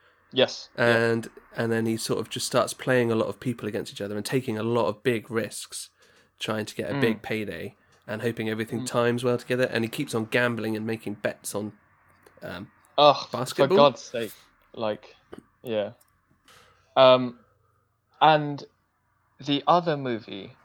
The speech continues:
Speaker 1: I watched, I'm not sure if I mentioned this last time.
Speaker 2: What's it about?
Speaker 1: Mister Nobody with Jared Leto.
Speaker 2: Oh, I saw that, yeah.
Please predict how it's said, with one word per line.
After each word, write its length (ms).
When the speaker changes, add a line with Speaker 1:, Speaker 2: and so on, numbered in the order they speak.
Speaker 1:
I 80
watched, 400
I'm 160
not 140
sure 160
if 120
I 80
mentioned 460
this 180
last 280
time. 320
Speaker 2:
What's 180
it 80
about? 160
Speaker 1:
Mister 300
Nobody 640
with 240
Jared 360
Leto. 480
Speaker 2:
Oh, 280
I 100
saw 300
that, 260
yeah. 380